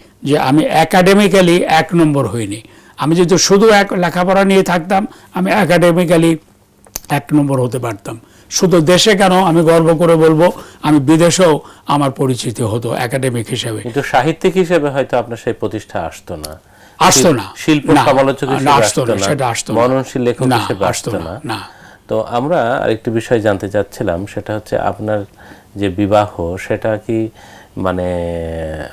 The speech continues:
Speaker 2: প্রেম থেকে পরিণয় না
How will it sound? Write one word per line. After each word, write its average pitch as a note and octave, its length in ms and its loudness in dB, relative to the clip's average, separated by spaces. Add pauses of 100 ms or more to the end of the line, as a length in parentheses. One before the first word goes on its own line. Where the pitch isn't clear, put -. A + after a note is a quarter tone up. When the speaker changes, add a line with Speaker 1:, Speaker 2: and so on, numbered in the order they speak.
(160)
Speaker 2:
প্রেম A2 320 0
থেকে A#2 320 -6
পরিণয় A2+ 600 -2 (400)
না G2+ 380 -4